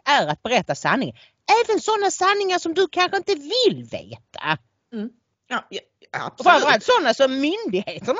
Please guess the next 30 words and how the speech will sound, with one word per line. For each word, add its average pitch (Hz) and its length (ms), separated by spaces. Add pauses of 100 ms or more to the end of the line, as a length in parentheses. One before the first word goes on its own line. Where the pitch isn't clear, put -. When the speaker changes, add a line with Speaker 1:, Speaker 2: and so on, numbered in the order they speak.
(120)
Speaker 1:
inte 311 120
vill 202 200
att 185 120
du 165 100
ska 160 180
veta, 147 320
eller, 269 440
eller 330 180
regimen. 185 1080 (320)
Speaker 2:
Mm. 247 180 (800)
Eh, 240 460
han 233 440
påtalar 202 640
ju 247 80
det, 175 280
eh, 151 280 (180)
i, 156 260
eh, 135 220
se-, - 300
senare 185 460
under 160 160
den 202 140
här 160 160
intervjun, 151 400
att 147 120
varför 202 920
agerar 139 440
medierna 131 640
så - 140
här? 139 360